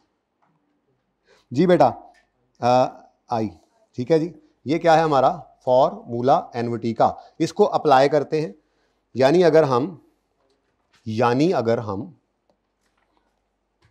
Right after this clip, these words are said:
इसी के नीचे ही कर लेते हैं ना ऐसे, ज़रा वो क्या कहते हैं ना, शशका बना लिया ना आप थोड़ा सा। हम्म, थोड़ा इधर आ जाए भाई।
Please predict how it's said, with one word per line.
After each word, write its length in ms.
इसी 160
के 80
नीचे 220
ही 60
कर 120
लेते 160
हैं 80
ना 60
ऐसे, 160
ज़रा 200
वो 120
क्या 160
कहते 240
हैं 80
ना, 200
शशका 320
बना 220
लिया 180
ना 100
आप 140
थोड़ा 120
सा। 120
हम्म, 500
थोड़ा 120
इधर 200
आ 80
जाए 140
भाई। 200